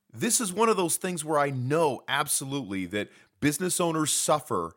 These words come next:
from a lack of quiet reflection and just stopping and thinking about what you're doing. And I've asked this question a lot of times with business owners that, that I've worked with,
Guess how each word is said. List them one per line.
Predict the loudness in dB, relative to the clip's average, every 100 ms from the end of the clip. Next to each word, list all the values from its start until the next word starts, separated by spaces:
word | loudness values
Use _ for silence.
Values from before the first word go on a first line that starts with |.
| _ _ _ _
from | 0 2 4
a | 4
lack | 4 4 4 4 -2 -2
of | 0 0 -4
quiet | -6 0 2 2
reflection | -2 -6 0 0 0 -2 -6
and | -6
just | -4 0
stopping | 0 0 -4 -6 -4 -6 -6 -12 _ _ -10
and | -8 -8
thinking | -12 -6 -4 -4 -8 -12 -18 _ _ _ -6
about | 0 2 2 0
what | -2 -2
you're | -8
doing. | -6 -4 -2 2
And |
I've | 2 2
asked | 0 -2
this | -6
question | -4 -4 -4 -2
a |
lot | 0 0
of | 0
times | -4 -4 -6
with | -6
business | -8 -8 -6
owners | -4 -4 -6
that, | -6 -8 -8 -20 -2
that | 2
I've | 2 2
worked | 0 0 -2
with, | 0 0